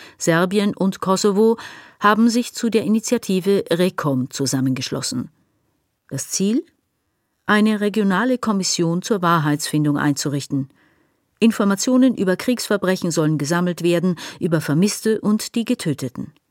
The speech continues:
Einen anderen Schwerpunkt legt das Zentrum für gewaltfreie Organisation mit Büros in Sarajevo und Belgrad. Dialog und Versöhnung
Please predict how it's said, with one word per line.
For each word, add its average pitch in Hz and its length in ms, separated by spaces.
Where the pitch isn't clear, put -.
Einen 143 400
anderen 165 480
Schwerpunkt 165 640
legt - 320
das 226 220
Zentrum 196 500
für 202 220
gewaltfreie 180 840
Organisation 160 920
mit 190 180
Büros 156 460
in 160 240
Sarajevo 180 680
und 202 220
Belgrad. 156 580
Dialog 180 480
und 208 160
Versöhnung 196 640